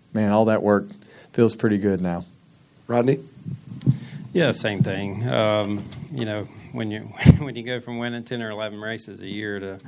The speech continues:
Speaker 3: to doing that, it, it's definitely a mental struggle. Um, you know, and, and like he said, it just comes down to the people that are around you and the, you know, what, what certain people,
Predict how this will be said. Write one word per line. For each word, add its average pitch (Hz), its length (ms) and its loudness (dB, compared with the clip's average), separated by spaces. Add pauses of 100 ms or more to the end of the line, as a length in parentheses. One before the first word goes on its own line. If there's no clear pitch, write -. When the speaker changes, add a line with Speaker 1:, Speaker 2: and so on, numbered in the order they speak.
(760)
Speaker 3:
to 107 100 -12
doing 113 320 -4
that, 98 320 0
it, 98 220 -4
it's 98 240 -6
definitely 104 400 -2
a 98 80 0
mental 104 360 -4
struggle. 101 560 -4 (120)
Um, 98 600 -4 (560)
you 110 140 -8
know, 101 240 -2
and, 101 360 -2
and 110 180 -4
like 113 160 -2
he 131 120 -2
said, 107 260 -2
it 104 100 -2
just 113 200 -4
comes 110 260 -4
down 104 300 -2
to 101 80 -10
the 101 100 -4
people 107 400 -4
that 101 120 0
are 95 120 0
around 98 360 -2
you 101 160 -2
and 95 200 -4
the, 95 220 -6 (960)
you 127 120 -4
know, 104 80 -4
what, - 360 -2
what 117 140 0
certain 110 280 2
people, 120 380 -2